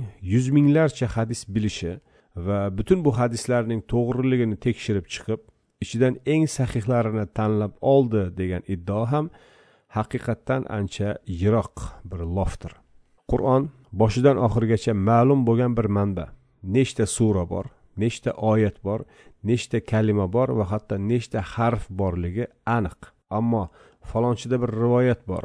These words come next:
falonchida yana bir rivoyat bor emish", deya naqlchilar hadislarni shunchalik ko'paytirganlarki, eng ishonarli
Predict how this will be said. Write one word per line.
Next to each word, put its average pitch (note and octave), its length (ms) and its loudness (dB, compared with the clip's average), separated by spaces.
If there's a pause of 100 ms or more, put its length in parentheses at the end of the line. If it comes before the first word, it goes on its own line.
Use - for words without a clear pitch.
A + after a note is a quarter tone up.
(140)
falonchida G#2+ 480 0
yana A2+ 340 4
bir A#2+ 160 2
rivoyat A2+ 360 4
bor A2 220 2
emish", A#2 440 4
deya F#2+ 200 0 (460)
naqlchilar A2 720 -2 (120)
hadislarni G#2+ 760 0
shunchalik A2+ 480 -2
ko'paytirganlarki, G#2 1000 0 (680)
eng D3+ 100 4 (100)
ishonarli C3+ 520 2